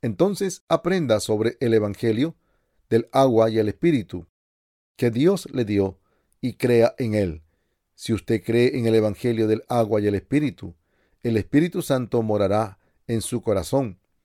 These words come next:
y será su compañero. El Espíritu Santo solo mora en los corazones de aquellos que creen en el Evangelio del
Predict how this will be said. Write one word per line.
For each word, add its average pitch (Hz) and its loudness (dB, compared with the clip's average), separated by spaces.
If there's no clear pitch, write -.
y 127 -8
será 110 0
su 113 -8
compañero. 107 -4
El 113 0
Espíritu 110 -2
Santo 107 -4
solo 107 0
mora 113 2
en 117 -2
los 113 -2
corazones 139 -2
de 143 0
aquellos 147 0
que - -8
creen 117 -2
en 113 -6
el 107 0
Evangelio 107 -2
del 107 -4